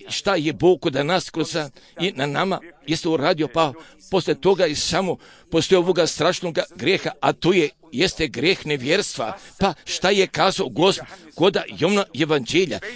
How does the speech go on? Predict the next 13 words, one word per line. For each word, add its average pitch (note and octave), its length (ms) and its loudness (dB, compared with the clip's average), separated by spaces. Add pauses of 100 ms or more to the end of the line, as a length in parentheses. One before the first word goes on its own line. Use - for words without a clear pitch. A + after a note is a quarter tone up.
Jer F#3 220 2
ako F#3+ 300 0
ne F#3 100 2
uzverujete D#3 560 2
da D#3 180 0
sam D3+ 260 -2
ja, C3 320 0 (840)
da G3 120 2
sam F#3+ 340 -2
ja, F#3 180 0
pomrećete D3+ 760 0 (320)
u G3 180 4 (100)
gresima C#3 680 0